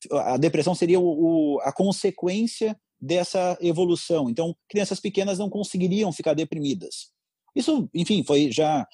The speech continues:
muito, ah, já rebatido pela, pela evidência científica, onde as crianças, sim, têm uma prevalência, uma,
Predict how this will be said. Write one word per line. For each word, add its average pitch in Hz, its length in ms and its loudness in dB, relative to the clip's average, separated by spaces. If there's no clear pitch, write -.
muito, 147 380 0
ah, 120 500 0
já 123 240 2
rebatido 131 640 0
pela, 123 240 0
pela 127 280 -2
evidência 139 360 -2
científica, 208 640 -4
onde 196 300 4
as 170 160 0
crianças, 156 440 0
sim, 185 220 -4
têm 170 240 -2
uma 147 160 -2
prevalência, 135 640 -2
uma, 135 180 -4